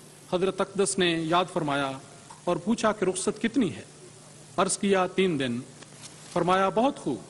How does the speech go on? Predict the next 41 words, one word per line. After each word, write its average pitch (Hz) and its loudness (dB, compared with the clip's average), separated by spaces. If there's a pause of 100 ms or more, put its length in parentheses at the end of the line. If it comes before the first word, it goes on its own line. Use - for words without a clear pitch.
(720)
बाइबल 196 2
की 214 0
एक 196 0
नई 202 2
तफसीर 240 0
छपी 180 -2
है, 110 -4 (460)
आप 196 2
ये 196 0
पढ़कर - 2
मुझे 196 4
सुनाते 180 0
रहें, 147 -2 (440)
उम्मीद 202 2
है 196 4
कि 190 -2
तीन 202 0
रोज 175 2
में 170 -2
काम 165 2
मुकम्मल 165 0
हो 135 -2
जाएगा।" 104 -8 (960)
मुफ्ती 196 0
साहिब 190 4
के 196 4
लिए 190 4
तो 185 0
गोया 190 4
ये 196 4
ईद 208 2
हो 185 2
गई 92 -6 (840)
और 151 0
आपको 190 2
खिदमत 190 -2 (100)
और 175 -2
कुर्बत 196 0
का 190 2
अनमोल 196 2
मौका 196 2